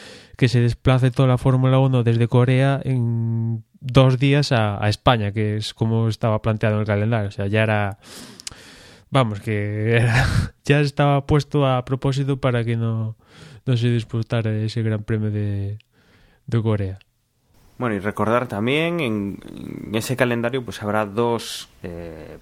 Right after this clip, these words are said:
Speaker 2: pruebas en medio de temporada para, para realizar, eh,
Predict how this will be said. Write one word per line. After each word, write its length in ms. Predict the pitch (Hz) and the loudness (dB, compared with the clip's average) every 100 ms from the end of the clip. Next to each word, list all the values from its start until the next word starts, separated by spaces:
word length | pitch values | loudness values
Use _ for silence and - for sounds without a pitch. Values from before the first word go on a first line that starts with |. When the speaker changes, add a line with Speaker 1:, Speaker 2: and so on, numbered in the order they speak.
| - | -6
Speaker 2:
pruebas 800 | 110 113 110 104 107 107 107 - | -2 0 2 2 0 -2 -4 -8
en 140 | 95 90 | -8 -8
medio 280 | 95 92 | -8 -6
de 80 | 92 | -8
temporada 640 | 92 95 101 110 135 151 - | -8 -8 -2 0 2 -2 -4
para, 540 | 90 87 85 82 78 78 - - _ | -10 -10 -10 -12 -14 -16 -18 -20 _
para 180 | 92 92 | -8 -6
realizar, 640 | 85 90 - 101 98 95 - - - - - _ _ _ _ _ | -6 -8 -2 0 0 -2 -6 -20 -20 -20 -20 _ _ _ _ _
eh, 760 | 92 90 85 82 80 80 80 | -10 -8 -8 -10 -12 -12 -14